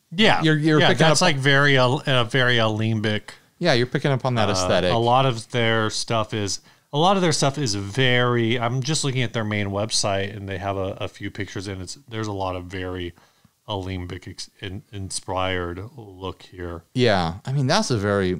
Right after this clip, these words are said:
Speaker 2: much more conservative one right there.
Speaker 1: Yeah.
Speaker 2: That's more like your, your classic base shape.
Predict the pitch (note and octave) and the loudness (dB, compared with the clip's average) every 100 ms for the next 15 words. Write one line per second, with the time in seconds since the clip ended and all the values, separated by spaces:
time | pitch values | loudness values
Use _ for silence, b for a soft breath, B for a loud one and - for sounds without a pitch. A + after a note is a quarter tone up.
0 | - G2+ F#2+ - F2 E2+ - F2+ E2 D#2 | -4 -6 -6 -6 -8 -6 -6 -6 -6 -6
1 | E2 D#2+ D2+ E2+ E2+ D#2 F#2+ F#2 D2+ E2+ | -6 -6 -8 -14 -16 -8 -4 -4 -6 -12
2 | _ G2 F#2+ F#2 _ _ _ _ _ _ | _ -4 -4 -4 _ _ _ _ _ _
3 | _ _ - G#2 - F#2+ F2+ E2+ E2 - | _ _ -12 -8 -4 -2 -2 -2 -4 -6
4 | D#2+ D#2 - - E2+ - G2 E2 D#2+ E2+ | -8 -8 -12 -16 -18 -8 -6 -6 -6 -8
5 | D#2+ - - _ _ _ _ _ _ _ | -10 -14 -20 _ _ _ _ _ _ _
6 | _ _ - F2+ E2 - - D2+ - | _ _ -10 -8 -6 -4 -4 -6 -10